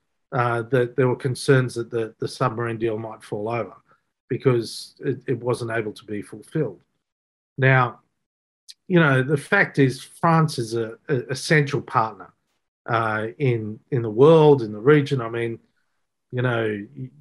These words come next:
you, you think back to what, you know, when Churchill met with Stalin and Roosevelt, how far he had to go to protect the interests of France in Germany in, in, in, at the end of World War Two. And,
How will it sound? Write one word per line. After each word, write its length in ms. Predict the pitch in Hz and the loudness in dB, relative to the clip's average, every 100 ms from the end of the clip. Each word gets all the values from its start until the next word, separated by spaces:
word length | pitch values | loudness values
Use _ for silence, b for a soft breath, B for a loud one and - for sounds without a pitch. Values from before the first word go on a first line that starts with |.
| 139 135 | -14 -10
you, 180 | 139 127 - | -10 -10 -8
you 140 | 120 | -8
think 340 | 120 151 135 | 0 0 2
back 280 | 139 123 - | 0 0 0
to 100 | 127 | -2
what, 260 | 113 123 - _ _ - | -2 -4 -8 _ _ -2
you 100 | 131 | -2
know, 200 | 117 113 | -2 -4
when 220 | 131 120 | -2 -2
Churchill 440 | - 151 139 139 120 | 2 4 6 4 2
met 240 | 123 123 | 0 -2
with 140 | 117 - | -6 -6
Stalin 600 | - 135 135 135 127 110 | -4 2 4 4 2 0
and 140 | 110 | 2
Roosevelt, 480 | 135 160 120 107 - | 4 4 2 -4 -6
how 200 | - 117 | -2 -2
far 360 | - 139 127 120 | 0 2 2 2
he 160 | 139 | 2
had 200 | 135 120 | 2 2
to 80 | 113 | 0
go 460 | 117 196 127 - 123 _ _ _ _ _ _ | 2 4 2 -4 -12 _ _ _ _ _ _
to 120 | - | -2
protect 480 | 135 135 135 143 135 | 2 2 4 0 2
the 120 | 127 | 0
interests 380 | 127 135 131 - | 0 0 -2 -2
of 140 | 120 - | -6 0
France 460 | 139 131 127 - | 4 4 2 -2
in 180 | 120 113 | -6 0
Germany 540 | 123 156 170 120 101 | 4 6 6 2 -2
in, 220 | 110 107 110 | -10 -12 -8
in, 240 | 120 107 120 | -8 -8 -8
in, 280 | 139 107 107 - | -6 -6 -8 -8
at 120 | 120 | -6
the 120 | 117 | -2
end 140 | 117 113 | -2 -2
of 80 | 104 | -2
World 240 | 117 101 | -2 -2
War 200 | 104 98 | -8 -14
Two. 340 | - 220 139 - b b b b b _ - | 0 2 2 -2 b b b b b _ 0
And, 380 | 156 143 143 | 4 6 4